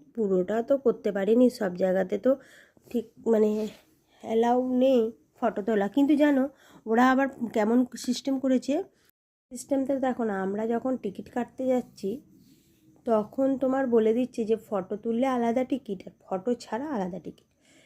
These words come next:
এবার মনে করো মোবাইলটাকে আমরা কোথায় রাখবো, আমরা মনে করি যে হয়তো মোবাইলটা জমা নিয়ে নেবে, তো সেই কারণে আমরাও, আমরা মোবাইলের জন্য আলাদা একটা টিকিট কেটে ফেলেছি। ও মা, যারা যারা মোবাইলে টিকিট কাটেনি তারাও দেখছি মোবাইল নিয়ে ঢুকতে পেরেছে, even তারা ফটোও তুলছে।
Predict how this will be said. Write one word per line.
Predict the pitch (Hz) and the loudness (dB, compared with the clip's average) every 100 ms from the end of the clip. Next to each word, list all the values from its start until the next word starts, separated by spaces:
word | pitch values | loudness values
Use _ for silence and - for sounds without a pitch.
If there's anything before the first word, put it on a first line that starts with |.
| _ | _
এবার | 220 262 | 4 6
মনে | 277 254 233 | 8 6 4
করো | 240 254 | 2 4
মোবাইলটাকে | 240 214 208 208 202 | 4 4 2 0 -4
আমরা | 226 233 | -2 -4
কোথায় | 240 208 185 180 | -4 -6 -4 -4
রাখবো, | 170 196 | -4 -2
আমরা | 226 277 | 0 4
মনে | 277 277 | 4 6
করি | 269 254 | 4 2
যে | 262 | 2
হয়তো | 262 262 | 2 2
মোবাইলটা | 247 233 233 240 | 2 0 2 0
জমা | 240 240 254 | 2 2 2
নিয়ে | 247 233 | 2 2
নেবে, | 226 214 226 _ _ _ _ _ | 0 -2 -6 _ _ _ _ _
তো | 214 202 208 | 0 2 4
সেই | 247 226 | 4 4
কারণে | 233 226 226 | 4 4 4
আমরাও, | 220 208 208 208 | 0 0 0 2
আমরা | 208 208 208 | 2 0 0
মোবাইলের | 226 214 202 196 202 202 | 2 2 2 2 2 0
জন্য | 185 196 196 | 0 -4 -2
আলাদা | 190 185 185 | 0 0 0
একটা | 185 185 185 | -2 -6 -14
টিকিট | 185 190 185 - | -12 -10 -10 -8
কেটে | 185 180 | -6 -6
ফেলেছি। | 180 175 190 | -6 -6 -2
ও | 180 | -2
মা, | 214 233 226 220 | 2 2 2 2
যারা | 208 165 | 0 0
যারা | 170 165 | -2 -2
মোবাইলে | 175 170 170 170 | -2 0 0 -2
টিকিট | 165 185 - | -6 -14 -10
কাটেনি | - 226 220 214 | -6 -4 -2 -4
তারাও | 208 185 185 | -4 -4 -4
দেখছি | 233 240 - 226 | -4 -6 -6 -4
মোবাইল | 208 190 190 | -2 -2 -2
নিয়ে | 196 | -2
ঢুকতে | 190 208 240 | -4 -6 -6
পেরেছে, | 240 254 254 311 359 _ - _ _ | -4 -4 -4 -6 -8 _ -20 _ _
even | 294 330 370 359 | -2 0 0 0
তারা | 240 254 | 0 0
ফটোও | - 214 196 202 180 | -2 -8 -4 -4 -4
তুলছে। | 151 165 156 - 160 143 | -6 -10 -12 -12 -16 -16